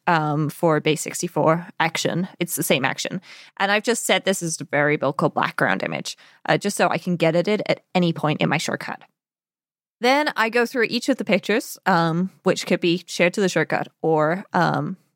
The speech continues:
or selected. Um, and then I, I show it to myself again because while I have a great memory going through fifteen short,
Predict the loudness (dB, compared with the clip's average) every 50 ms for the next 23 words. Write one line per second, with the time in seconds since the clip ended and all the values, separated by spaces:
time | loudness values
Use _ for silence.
0 | _ _ _ _ _ _ -4 0 0 2 2 2 2 0 -2 -6 _ -10 -6 -2
1 | 2 2 2 2 2 0 -2 -2 -2 -6 -12 -20 -20 -20 -20 -20 -20 _ _ _
2 | 0 2 4 4 2 2 -2 -2 -2 -2 -2 0 0 2 4 4 4 2 2 0
3 | 0 0 0 0 0 0 0 0 0 0 0 0 0 0 0 -2 -4 -4 0 0
4 | 0 0 0 -2 0 0 2 2 0 0 2 2 2 4 2 2 2 0 -2 -4
5 | -4 -2 0 2 2 2 2 0 0 -2 -2 0 2 2 2 4 2 0 2 0
6 | 0 0 2 2 2 2 2 0 0 0 0 0 -2 0 2 2 2 2 0 -2
7 | -4 _ _ _ _ -4 0 2 2 2 0